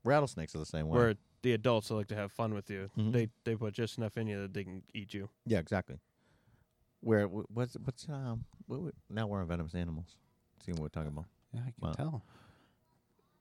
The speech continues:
Speaker 1: W-, we pretty much have no format at this <laughs> point.
Speaker 3: Nope. Well, you know, we ki-, we kinda do it, like, 'cause it's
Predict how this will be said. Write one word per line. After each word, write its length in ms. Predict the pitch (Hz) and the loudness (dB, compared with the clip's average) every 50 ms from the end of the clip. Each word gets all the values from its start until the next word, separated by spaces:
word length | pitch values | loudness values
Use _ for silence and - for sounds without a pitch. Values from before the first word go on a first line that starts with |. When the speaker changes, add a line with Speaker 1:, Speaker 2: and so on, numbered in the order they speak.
| _ _ _ _ - | _ _ _ _ -16
Speaker 1:
W-, 120 | 65 - - | -16 -12 -8
we 180 | - 90 98 107 | -2 2 2 2
pretty 220 | - - 135 143 | 4 4 2 4
much 320 | 139 110 90 82 - - - | 4 4 2 2 0 -4 -2
have 180 | - 98 92 92 | 0 0 0 2
no 140 | 87 95 107 | 2 2 2
format 400 | - - 117 127 151 107 76 76 | 2 2 4 4 6 6 4 2
at 80 | - | 2
this 140 | - 82 85 | 0 -2 -2
<laughs> 60 | - | 0
point. 440 | - 92 92 90 113 117 120 - - - 104 | -2 -2 0 2 2 0 0 -4 -10 -8 -6
Speaker 3:
Nope. 320 | 98 95 113 139 185 202 - _ 143 123 - _ - _ - - 127 | -2 0 0 0 0 -4 -8 _ -12 -12 -12 _ -20 _ -10 -2 4
Well, 200 | 151 190 196 - - | 6 8 8 6 6
you 140 | 185 214 | 6 10
know, 180 | 226 233 233 220 - - - - | 10 10 10 8 4 -2 -6 6
we 100 | - 247 | 6 6
ki-, 160 | 226 - - - - | 8 8 4 2 4
we 80 | 214 233 | 2 0
kinda 320 | - - 302 294 277 254 | 2 2 4 4 6 4
do 220 | 202 - 254 180 127 | 4 6 6 6 6
it, 100 | 120 - | 6 4
like, 160 | 127 135 - | -2 0 2
'cause 300 | 170 151 151 139 - - - | 0 0 0 0 -4 -2 -2
it's 400 | 143 - - - - - - | -2 -2 -2 -6 -6 -8 -10